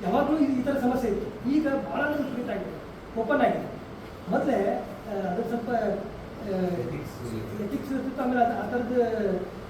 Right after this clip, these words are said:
Speaker 1: ಮಾಡೋರು ಸ್ವಲ್ಪ ಒಂದು ಸಣ್ಣ ಅವ್ರಿಗೆ ಹಿಂಜರಿಕೆ ಇತ್ತು, ಮುಜುಗರ ಆಗ್ತಿತ್ತು. ಎದುರುಗಡೆ ಎಲ್ಲರ ಎದುರುಗಡೆನೂ ಆ ಥರದ್ದು ಇರುವ ಈಗ ಓಪನ್ ಆಗಿದೆ ಅವ್ರಿಗೆ. ಈಗೆಲ್ಲ ಯಾಕಂದ್ರೆ, ಹ್ಮ್, ನೂರಕ್ಕೆ ತೊಂಬತ್ತೊಂಬತ್ತು ಮಂದಿ ಅದೇ ಥರದವ್ರು ಆಗಿರೋದ್ರಿಂದ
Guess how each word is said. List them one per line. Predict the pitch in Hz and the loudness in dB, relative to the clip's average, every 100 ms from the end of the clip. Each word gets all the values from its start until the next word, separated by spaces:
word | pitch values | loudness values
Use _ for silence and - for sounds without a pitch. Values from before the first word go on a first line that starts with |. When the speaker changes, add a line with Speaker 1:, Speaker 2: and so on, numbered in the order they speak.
| 190 | -4
Speaker 1:
ಮಾಡೋರು | 196 247 254 226 | 2 4 4 2
ಸ್ವಲ್ಪ | 247 269 - | 0 0 -2
ಒಂದು | 269 247 233 226 208 202 | 2 2 2 2 2 0
ಸಣ್ಣ | 233 240 240 214 185 - - - - | 0 2 4 4 4 0 -6 -10 -6
ಅವ್ರಿಗೆ | 202 190 | 0 4
ಹಿಂಜರಿಕೆ | 202 247 254 240 | 6 6 6 4
ಇತ್ತು, | 185 - - - - - - - - 202 | 2 0 -4 -8 -12 -14 -14 -12 -8 -2
ಮುಜುಗರ | 214 262 | 2 4
ಆಗ್ತಿತ್ತು. | 240 214 196 - 202 | 6 4 2 -2 0
ಎದುರುಗಡೆ | 196 196 214 208 196 180 180 - - - 190 | 2 2 0 0 2 0 -2 -6 -12 -8 -2
ಎಲ್ಲರ | 185 196 220 | 2 4 4
ಎದುರುಗಡೆನೂ | 214 208 214 220 214 190 | 4 2 2 2 2 2
ಆ | |
ಥರದ್ದು | 196 196 196 | 2 0 2
ಇರುವ | 190 196 | 2 2
ಈಗ | 240 277 | 2 2
ಓಪನ್ | 233 226 254 240 | 2 2 2 0
ಆಗಿದೆ | 214 233 | 2 0
ಅವ್ರಿಗೆ. | 196 165 165 - - - - - - - - - - 208 | 0 -2 -6 -8 -10 -12 -12 -14 -14 -12 -12 -14 -8 -2
ಈಗೆಲ್ಲ | 220 226 277 | 0 2 2
ಯಾಕಂದ್ರೆ, | 269 269 262 | 0 0 0
ಹ್ಮ್, | 262 262 - - - - - 185 180 185 180 - - - - - - | 0 -4 -8 -12 -12 -12 -4 0 0 0 -4 -8 -10 -12 -12 -14 -6
ನೂರಕ್ಕೆ | 180 226 - 269 - | 0 0 0 -2 -2
ತೊಂಬತ್ತೊಂಬತ್ತು | 214 226 262 247 247 247 - | -2 -2 -2 0 0 0 2
ಮಂದಿ | 240 247 | 2 2
ಅದೇ | 185 208 285 | 4 4 4
ಥರದವ್ರು | 254 247 233 | 4 2 4
ಆಗಿರೋದ್ರಿಂದ | 220 233 190 | 4 2 0